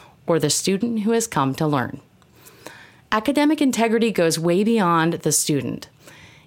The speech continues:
It also means the faculty members and the institution itself set priorities for effective, fair, and efficient grading practices across courses, programs, and subject areas,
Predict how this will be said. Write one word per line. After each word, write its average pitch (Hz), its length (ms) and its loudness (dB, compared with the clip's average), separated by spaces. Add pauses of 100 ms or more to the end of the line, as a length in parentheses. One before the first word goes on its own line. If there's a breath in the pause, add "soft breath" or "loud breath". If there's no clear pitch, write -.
(100)
It 190 80 2
also 240 320 2
means 214 260 2
the 190 100 -2
faculty 233 520 0
members 127 520 0
and 202 220 2
the 214 60 0
institution 185 560 -2
itself 151 500 0
set 180 260 -2
priorities 180 680 0
for - 140 -6
effective, 196 760 -4
fair, 147 520 -2 (400 loud breath)
and 160 200 0
efficient 180 420 -2
grading 185 320 -2
practices 139 580 -2
across 147 420 -2
courses, 226 720 -2 (380 loud breath)
programs, 180 760 0
and 269 240 0
subject 139 440 -4
areas, 127 400 -4